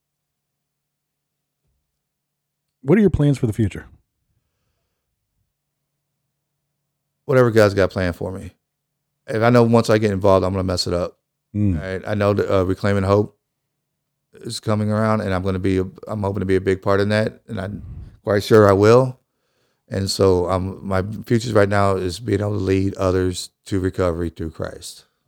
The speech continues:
Speaker 2: just like we try to do right here on this podcast. That's my goal, my future.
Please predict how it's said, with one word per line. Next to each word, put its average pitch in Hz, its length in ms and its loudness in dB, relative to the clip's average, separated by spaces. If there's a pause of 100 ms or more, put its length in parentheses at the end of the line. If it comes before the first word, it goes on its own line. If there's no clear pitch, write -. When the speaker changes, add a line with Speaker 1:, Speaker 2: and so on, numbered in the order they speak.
Speaker 2:
just 92 140 -12
like 92 120 -4
we 92 100 -6
try 90 140 -4
to 87 80 -6
do 90 140 -4
right 87 120 -2
here 85 120 -4
on 85 60 -8
this 87 140 -12
podcast. - 600 -10 (600)
That's - 260 -6
my 90 140 -6
goal, 90 300 -6
my 85 120 -8
future. - 480 -14